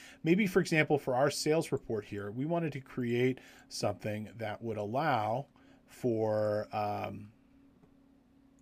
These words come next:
us to be able to filter based off of country, okay,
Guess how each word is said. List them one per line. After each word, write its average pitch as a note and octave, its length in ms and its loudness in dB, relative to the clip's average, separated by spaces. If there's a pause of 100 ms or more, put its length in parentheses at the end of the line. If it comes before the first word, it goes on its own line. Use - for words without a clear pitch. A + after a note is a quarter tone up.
(800)
us C#3 220 4
to D3 80 -2
be B2+ 100 0
able A#2 160 -2
to G#2+ 100 -8
filter G#2+ 320 -6
based G#2 300 -10
off F#2+ 140 -10
of G2 120 -14
country, - 400 -8 (360)
okay, D3 260 0